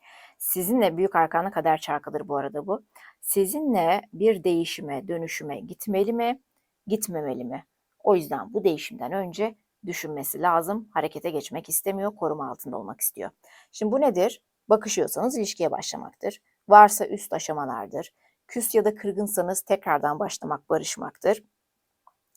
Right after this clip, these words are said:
İleriye doğru bir hareket, bir değişim enerjisiyle ilgili öncelikle savunmalı bir şekilde düşünmek isteyen bir hali var karşınızdaki kişinin arkadaşlar.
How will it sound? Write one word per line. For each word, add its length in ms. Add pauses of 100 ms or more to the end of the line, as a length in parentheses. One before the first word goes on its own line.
(440)
İleriye 540
doğru 280 (400)
bir 120
hareket, 600
bir 220
değişim 360
enerjisiyle 540
ilgili 420 (1040)
öncelikle 640 (200)
savunmalı 600
bir 80
şekilde 640 (420)
düşünmek 480
isteyen 500
bir 100
hali 320
var 220
karşınızdaki 680
kişinin 300
arkadaşlar. 720